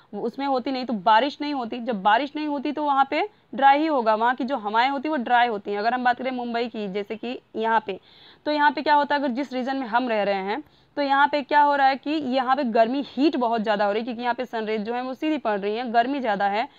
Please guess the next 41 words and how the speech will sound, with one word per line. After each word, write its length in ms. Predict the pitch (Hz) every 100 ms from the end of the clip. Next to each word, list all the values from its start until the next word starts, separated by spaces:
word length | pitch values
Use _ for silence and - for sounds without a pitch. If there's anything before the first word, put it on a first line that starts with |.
| - _ 302
तो 40 |
यहाँ 140 | 311
पे 120 | 311 330
बारिश 340 | 247 220 226
भी 60 | 277
बहुत 200 | 262 277
ज़्यादा 160 | 269 269
हो 20 |
रही 80 | 277
है। 60 |
जहाँ, 180 | 269 277
जहाँ 120 | 277
पे 100 | 277
आप 60 | 269
बारिश 260 | 240 240
देखोगे 240 | 233 262 262
ज़्यादा 200 | 254 262
होगी 140 | 262
तो 80 | 262
वहाँ 140 | 233
पे 100 | 233
आपको 200 | 240 233
डेजर्ट 340 | 233 214 226 247
कहीं 180 | 277 262
पे 100 | 269
नहीं 180 | 226
मिलेगा। 260 | 208 202 196
लेकिन 380 | 208 240 320 320
जहाँ 360 | 254 226 269 294
पे 120 | 254 220 _ - -
एयर 240 | - 285 320
ड्राई 320 | 247 247 226
है, 180 | 220 240
जहाँ 260 | 226 247 262
पे, 120 | 302
अ, 680 | - _ _ - 247 240 240
जो 300 | 226 262 285 - _ _
एयर 340 | - 269 277 302
है, 340 | 226 202 262 403 -
जो 160 | 214
एयर 220 | 226 247